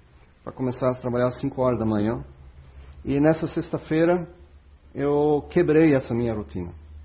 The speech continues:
tá? Quando eu olhei no relógio era cinco e vinte e três da manhã,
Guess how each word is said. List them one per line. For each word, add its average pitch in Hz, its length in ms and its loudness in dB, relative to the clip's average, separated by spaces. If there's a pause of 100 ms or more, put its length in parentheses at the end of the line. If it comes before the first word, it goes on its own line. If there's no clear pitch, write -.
(320)
tá? 98 260 -8 (680)
Quando 139 240 4
eu 151 100 8
olhei 147 200 8
no 147 140 4
relógio 151 440 4
era 143 120 2
cinco 156 280 -2
e - 20 -2
vinte 143 220 -2
e - 20 -12
três 127 240 -2
da 127 80 -4
manhã, 104 360 0